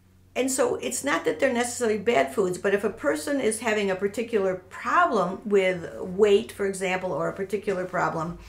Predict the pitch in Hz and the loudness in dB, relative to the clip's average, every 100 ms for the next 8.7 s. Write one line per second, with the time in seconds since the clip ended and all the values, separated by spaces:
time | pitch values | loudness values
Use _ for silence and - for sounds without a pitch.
0 | - - - - 190 190 175 - - - | -20 -18 -16 -4 2 2 0 -8 -14 -12
1 | - - 196 190 190 190 180 175 180 185 | -10 -4 -2 2 2 2 2 2 2 0
2 | 185 - 220 202 202 196 214 214 233 247 | -2 2 2 2 2 0 2 2 0 4
3 | 220 208 190 175 185 214 233 202 185 147 | 4 4 0 -2 0 2 2 -2 -4 -4
4 | 156 - 170 170 208 226 247 233 214 214 | -4 -6 -6 -4 -2 -2 -4 -4 -2 -2
5 | 165 160 - 233 196 202 180 180 175 175 | -4 -8 -6 -4 -4 -4 -4 -4 -6 -8
6 | 180 170 - 170 170 170 160 160 151 151 | -8 -8 -8 -6 -6 -4 -6 -6 -6 -6
7 | - 165 156 - 151 147 147 - - - | -6 -10 -10 -6 -6 -6 -8 -16 -20 -20
8 | - - - - 190 185 180 | -20 -20 -8 0 4 4 0